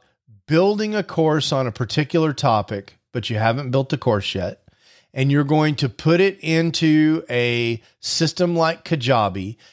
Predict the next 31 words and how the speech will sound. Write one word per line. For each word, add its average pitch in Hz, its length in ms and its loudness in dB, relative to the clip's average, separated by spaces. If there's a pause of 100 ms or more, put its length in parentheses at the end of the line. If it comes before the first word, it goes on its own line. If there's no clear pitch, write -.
(140)
and 139 200 -2
then 151 200 0
you're 160 120 2
going 151 300 0
to 143 80 0
create 151 480 0
an 127 140 -6
evergreen 156 640 0
funnel, 139 460 0
and 127 180 -4
then 139 100 -2
you're 143 100 -2
going 135 280 0
to 127 100 -2
drive 113 320 0
Facebook 151 640 -4
ads 165 600 0 (640)
to 143 140 0
that 127 200 2
funnel, 156 320 0
but 143 260 -2
you 139 120 0
haven't 160 400 -2
yet 143 280 -2
created 147 380 -2
the 120 80 -4
course, 151 380 -4 (420)
don't 196 380 0
go 185 220 2
off 180 320 2
learning 147 640 0